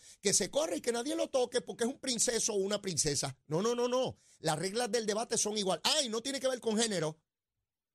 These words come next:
Sí, porque aquí hay gente que, ah, como es una mujer la candidata, pues no la puedes tocar.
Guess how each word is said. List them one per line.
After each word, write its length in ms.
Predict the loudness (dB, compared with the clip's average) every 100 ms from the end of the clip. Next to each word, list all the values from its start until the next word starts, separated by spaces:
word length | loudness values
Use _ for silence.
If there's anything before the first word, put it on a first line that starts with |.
| _ _
Sí, 140 | 0
porque 220 | 0 0
aquí 140 | -2 0
hay 180 | 2 2
gente 320 | 0 -2 -4
que, 240 | -2 -4 -8 _
ah, 200 | 0 0
como 180 | -2 -2
es 60 | 0
una 220 | 0 0
mujer 360 | 0 2 2
la 140 | 2 -2
candidata, 520 | -4 -2 0 0 -2
pues 120 | -2
no 80 | -2
la 100 | -2
puedes 200 | -2 -2
tocar. 280 | 0 -2 -4